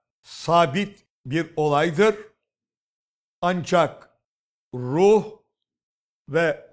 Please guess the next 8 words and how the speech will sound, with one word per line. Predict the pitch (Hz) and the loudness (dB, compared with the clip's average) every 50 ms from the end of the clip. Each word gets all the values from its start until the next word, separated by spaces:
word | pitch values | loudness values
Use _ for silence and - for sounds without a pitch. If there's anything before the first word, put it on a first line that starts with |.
| 143 127 | -8 0
beden | - 175 170 123 165 170 180 190 208 202 - | 0 2 2 4 4 2 2 2 -2 -4 0
olarak | - 202 196 196 202 208 208 202 202 202 - - | 2 2 4 6 4 6 4 4 0 0 -6 -6
mı, | 233 202 208 202 208 208 - _ _ _ _ _ _ _ _ _ _ _ _ _ _ _ _ _ - - | -2 2 2 2 2 -2 -6 _ _ _ _ _ _ _ _ _ _ _ _ _ _ _ _ _ -14 -12
ruh | 143 143 139 143 160 196 226 240 214 156 143 - - _ _ _ _ _ - | -10 -8 -4 0 2 4 4 4 4 2 -4 -12 -20 _ _ _ _ _ -2
olarak | - 185 185 190 190 185 190 190 185 185 - - - | 0 2 4 4 4 4 4 2 2 0 -4 -14 -8
mı, | 196 196 202 208 220 214 - - _ _ _ _ _ _ _ _ _ _ _ - | -4 -2 -2 -2 -2 -4 -8 -18 _ _ _ _ _ _ _ _ _ _ _ -18
bir | - 123 127 170 196 202 | -14 -6 -2 -2 -2 -2
rüya | 185 156 143 143 151 170 190 190 190 - 196 185 180 190 196 202 214 220 220 208 190 - - | -2 -6 -6 -4 0 0 0 -2 -2 -6 -6 -2 2 2 4 6 6 6 6 4 2 -2 -8